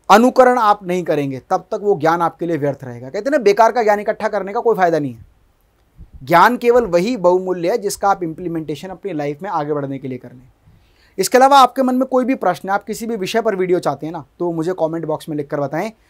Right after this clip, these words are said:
उसी विषय को हम अगली वीडियो में कवर करने वाले हैं।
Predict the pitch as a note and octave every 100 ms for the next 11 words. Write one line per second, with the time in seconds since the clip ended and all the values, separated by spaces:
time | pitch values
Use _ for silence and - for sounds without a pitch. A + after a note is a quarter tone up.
0 | _ - G#3+ D#4 C4 A#3 G#3 E3+ F#3 C#3+
1 | - _ _ _ - F3+ F#3 G3 F3 D#3
2 | E3 D#3+ D3 C#3 B2+ B2+ A#2+ A#2 A#2+